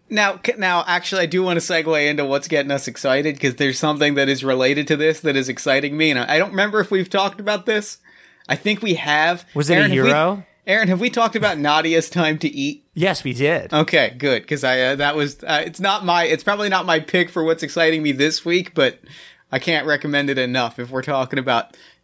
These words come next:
Speaker 1: food, time-saving food hacks. It really is a delightful show.
Speaker 2: What, what's something delicious you ate this week?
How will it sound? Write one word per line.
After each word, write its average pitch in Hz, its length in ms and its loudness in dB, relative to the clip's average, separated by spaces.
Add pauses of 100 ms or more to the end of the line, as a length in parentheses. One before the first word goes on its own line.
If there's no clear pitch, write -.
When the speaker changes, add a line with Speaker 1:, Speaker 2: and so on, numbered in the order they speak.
(600)
Speaker 1:
food, - 360 -2
time-saving 175 840 0
food 156 300 0
hacks. 123 400 -2
It 143 80 -4
really 135 340 0
is 123 100 0
a 123 60 -2
delightful 110 580 -2
show. - 340 -10 (340)
Speaker 2:
What, 185 260 0
what's 214 160 -2
something 226 260 0
delicious 208 380 0
you 175 100 4
ate 180 160 2
this - 160 -4
week? - 320 -8